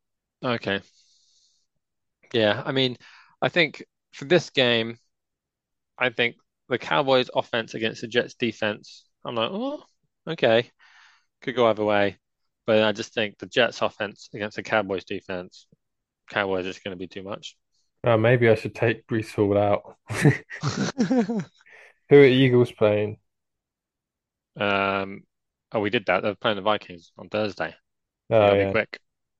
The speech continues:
Speaker 2: Devontae Smith might be coming back in.
Speaker 1: Oh, yeah, I never thought about that. So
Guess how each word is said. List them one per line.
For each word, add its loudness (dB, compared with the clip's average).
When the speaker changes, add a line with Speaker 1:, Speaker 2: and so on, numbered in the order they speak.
Speaker 2:
Devontae 0
Smith -4
might -2
be -12
coming -6
back -4
in. -8
Speaker 1:
Oh, 0
yeah, 2
I 2
never -2
thought -2
about 0
that. -12
So -2